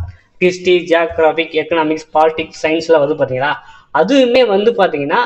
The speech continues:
எ-, எல்லாருக்குமே வந்து பாத்தீங்கன்னா தமிழ் and இங்கிலீஷ்ல இருக்கும். சரிங்களா? ஒரு கொஸ்டின் தமிழ்ல இருக்கும், இங்கிலீஷ்ல இருக்கும். இப்ப குவாலிஃபையிங் பேப்பர் தமிழ்ல தான் இருக்கும், அது ஒண்ணும் பண்ண முடியாது. சரிங்களா? அதான் சொல்லியிருக்காங்க. Candidate should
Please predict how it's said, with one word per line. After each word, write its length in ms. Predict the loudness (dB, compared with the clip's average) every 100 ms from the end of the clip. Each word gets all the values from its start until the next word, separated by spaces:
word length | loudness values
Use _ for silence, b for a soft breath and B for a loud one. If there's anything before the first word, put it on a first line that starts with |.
| -6 _ -4
எ-, 200 | -2 0
எல்லாருக்குமே 600 | 2 2 0 0 2 4
வந்து 260 | 2 0 2
பாத்தீங்கன்னா 420 | 0 0 -2 -4 -4 b b b _
தமிழ் 280 | 0 2 4
and 160 | 4 2
இங்கிலீஷ்ல 360 | -2 -2 0
இருக்கும். 260 | 0 0 -12 -2
சரிங்களா? 340 | 0 0 0 0
ஒரு 140 | 0
கொஸ்டின் 380 | -2 -2 0 0
தமிழ்ல 300 | 0 0 2
இருக்கும், 300 | 2 0 -4
இங்கிலீஷ்ல 380 | 0 0 0 -2
இருக்கும். 300 | -2 -6 -14 b b b
இப்ப 180 | 0 0 0
குவாலிஃபையிங் 520 | 2 2 2 0 0
பேப்பர் 240 | 4 2
தமிழ்ல 280 | 2 0 2
தான் 120 | 2
இருக்கும், 180 | 0 -2
அது 220 | -2 -2
ஒண்ணும் 240 | 0 -2 -2
பண்ண 200 | -2 -2
முடியாது. 280 | 0 0 0
சரிங்களா? 340 | 0 0 -2 -6 B B
அதான் 320 | -4 -2 -2
சொல்லியிருக்காங்க. 460 | 0 -2 0 -2 0 -4 -4 -20 b b _ _ _ -2
Candidate 380 | 0 2 0 0 -10 -12
should 280 | -2 0